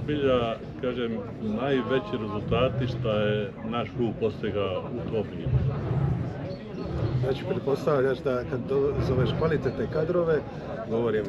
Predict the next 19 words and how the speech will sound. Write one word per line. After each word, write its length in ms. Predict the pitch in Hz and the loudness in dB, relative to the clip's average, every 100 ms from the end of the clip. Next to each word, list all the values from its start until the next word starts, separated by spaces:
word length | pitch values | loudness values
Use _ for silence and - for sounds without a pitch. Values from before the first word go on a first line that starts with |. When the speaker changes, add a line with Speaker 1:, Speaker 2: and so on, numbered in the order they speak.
| 98 - - - - 113 | -4 -6 -6 -6 -4 -2
Speaker 2:
trenera, 380 | 120 110 101 95 - - - - - | 0 0 -2 -2 -4 -6 -6 -6 4
Speaker 1:
Dobro. 160 | 196 - | 4 4
Speaker 2:
upravo 340 | 120 139 107 101 | 4 4 4 2
igrače, 640 | 95 104 120 170 - 190 | 2 0 2 2 4 4
onda 160 | 180 175 | 6 4
Speaker 1:
Je. 60 | |
Speaker 2:
dobiješ 340 | 175 175 175 180 | 4 4 2 2
i 60 | |
rezultat. 520 | 160 147 139 143 - - - - - - 185 - 180 156 | 0 2 0 0 -4 -6 -6 -6 -6 -6 -6 -4 -2 0
Speaker 1:
Zbilja, 340 | 214 202 175 131 139 | 0 4 6 4 0
zbilja 300 | 196 180 156 | 0 2 2
se 200 | - 147 | 4 0
sve 220 | - 196 | 2 0
posložilo 680 | - 143 - 147 151 143 120 | 4 2 4 2 4 4 4
u 60 | |
tom 260 | 113 131 120 | 4 4 4
vremenu. 440 | 104 107 110 104 | 4 2 2 2
Ima 240 | 113 147 139 | 0 0 -2
si 460 | - 127 117 113 | -2 0 0 -2